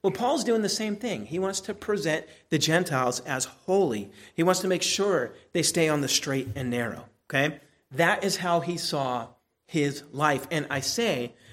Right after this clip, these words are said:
that since the New Testament calls us all priests in First Peter, we need to see our life that way as well. Everything we're doing for the Lord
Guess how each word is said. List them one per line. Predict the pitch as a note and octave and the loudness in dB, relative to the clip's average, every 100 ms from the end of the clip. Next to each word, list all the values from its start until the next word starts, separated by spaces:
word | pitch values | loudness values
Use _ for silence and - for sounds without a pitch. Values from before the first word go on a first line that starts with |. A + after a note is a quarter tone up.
| - | 0
that | D3+ | 0
since | - E3 - | 2 0 2
the | D3+ | 2
New | E3+ | 2
Testament | F3 E3+ E3+ | 2 0 -2
calls | - D#3 D3 D3+ | 0 2 2 4
us | A3 - - | 2 2 -4
all | D#3 C3+ B2+ | 0 2 0
priests | - C3 F3 - - - - - - | -2 -2 -2 -2 -4 -6 -10 -20 -4
in | D#3+ | -4
First | D3 D#3+ C#3 - | -2 0 0 2
Peter, | A3+ A3 F3 E3+ - - | 2 4 4 0 -8 0
we | F#3+ | 2
need | G3 | 4
to | F3+ | 2
see | - F#3 | 2 2
our | E3 | 2
life | E3+ D#3 C#3+ | 2 0 -2
that | D#3 D#3 | -4 -4
way | D#3 | -2
as | C#3 A2+ | -2 -4
well. | B2+ C#3+ A#2+ - - _ _ | -4 -2 -2 -6 -16 _ _
Everything | F3+ G3+ A#3 A#3 A3+ A3 | 2 4 6 4 4 4
we're | G3+ | 4
doing | F3 F#3 F3+ | 6 4 2
for | F#3 | -2
the | E3 | 0
Lord | D#3 D#3 B2 G#2 | 2 2 2 -2